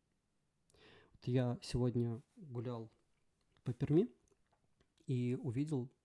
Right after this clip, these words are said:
что так много синиц поёт. На мой взгляд, это было так здорово, так прекрасно.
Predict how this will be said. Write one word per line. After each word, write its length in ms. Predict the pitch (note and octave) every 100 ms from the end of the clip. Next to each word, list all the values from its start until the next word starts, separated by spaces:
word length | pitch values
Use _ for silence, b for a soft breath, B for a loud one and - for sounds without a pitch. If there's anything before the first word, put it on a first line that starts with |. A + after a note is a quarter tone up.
| _
что 480 | - - B2+ A#2+ C3+ _ _ _ _ - _ _ _
так 220 | C3 B2
много 240 | B2 B2 A#2
синиц 440 | - B2+ B2+ -
поёт. 360 | - C#3+ A2 A2 - - _ _ _ _
На 100 | B2
мой 160 | B2
взгляд, 240 | B2 A#2+ A2
это 100 | -
было 360 | A#2+ B2 A#2 A2+ _ _
так 180 | - G#2
здорово, 520 | G#2+ A2 C3 C#3 A2+
так 220 | - C3
прекрасно. 680 | - A2+ A#2+ B2 C#3+ - A2+